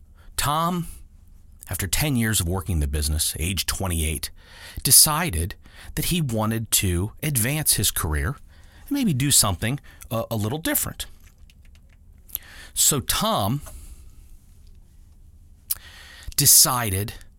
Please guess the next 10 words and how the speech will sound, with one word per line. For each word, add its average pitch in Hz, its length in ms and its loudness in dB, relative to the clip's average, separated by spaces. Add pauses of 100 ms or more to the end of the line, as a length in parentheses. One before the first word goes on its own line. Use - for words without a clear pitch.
(380)
to 139 180 2
rebrand 104 1400 0 (720)
the 117 80 0
lawn 85 320 0
care 80 260 -4
business. - 680 -4 (1000)
Tom 107 320 0
had 101 160 0
a 95 60 0
team 76 480 0